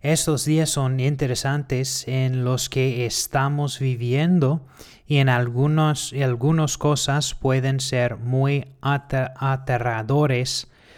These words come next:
lo que puede inclusive, ah, hacer que empecemos a preocuparnos más y más.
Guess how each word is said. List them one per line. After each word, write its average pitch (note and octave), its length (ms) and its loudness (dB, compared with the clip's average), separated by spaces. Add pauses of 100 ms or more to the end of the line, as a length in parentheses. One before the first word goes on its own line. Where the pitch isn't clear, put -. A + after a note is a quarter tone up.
(220)
lo C#3+ 280 4
que C#3+ 140 2
puede D3+ 480 2
inclusive, C#3+ 1000 2 (640)
ah, C3+ 440 0
hacer C#3+ 680 2
que C3+ 280 2
empecemos C3 960 0
a C3 160 -2
preocuparnos B2 1040 0
más B2 640 -2 (240)
y A#2+ 140 0
más. A2+ 580 -4